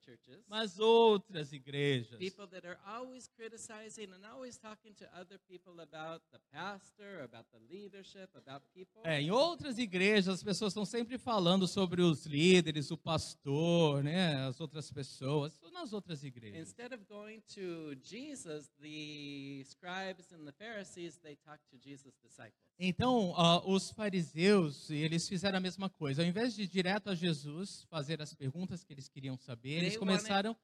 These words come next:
Speaker 2: a falar com os discípulos de
Speaker 1: they
Speaker 2: Jesus.
Speaker 1: wanted to divide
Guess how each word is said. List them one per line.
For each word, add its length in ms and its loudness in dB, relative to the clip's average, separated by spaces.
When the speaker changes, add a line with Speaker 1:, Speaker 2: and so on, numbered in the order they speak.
Speaker 2:
a 80 -10
falar 240 -6
com 120 -10
os 80 -6
discípulos 580 -10
de 80 -20
Speaker 1:
they 80 -6
Speaker 2:
Jesus. 100 -6
Speaker 1:
wanted 280 -16
to 100 -20
divide 580 -12